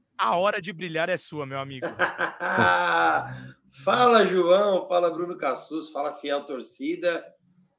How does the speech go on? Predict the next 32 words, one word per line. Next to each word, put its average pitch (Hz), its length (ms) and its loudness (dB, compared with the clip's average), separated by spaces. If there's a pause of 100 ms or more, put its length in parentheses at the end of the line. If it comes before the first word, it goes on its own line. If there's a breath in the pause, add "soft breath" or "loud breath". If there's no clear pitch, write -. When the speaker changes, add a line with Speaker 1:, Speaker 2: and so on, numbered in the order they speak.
(380)
Speaker 2:
Cara, 143 480 0 (340)
é, 110 880 -8
assim, 147 300 -12
a 147 40 -10
gente 143 280 -12
tava 160 240 0
muito 175 260 -6
conversando 165 560 -6
esses 143 320 -10
dias, 156 280 -4
né, 151 100 -8
que 143 140 -12
a - 20 -8
gente 143 220 -14
tá 139 120 -4
com 135 140 -10
o 127 60 -2
elenco 123 420 -6
curto 160 380 -2
aqui 127 400 -10 (680)
no 113 120 -14
G 117 100 -6
E 120 120 -2
Corinthians, 123 760 -10 (520)
porque 392 220 -10
os 180 80 -6
nossos 135 320 -6
amigos 120 380 -8
são 151 100 -12
muito 151 220 -14
bons, 123 440 -2
né? 135 240 -4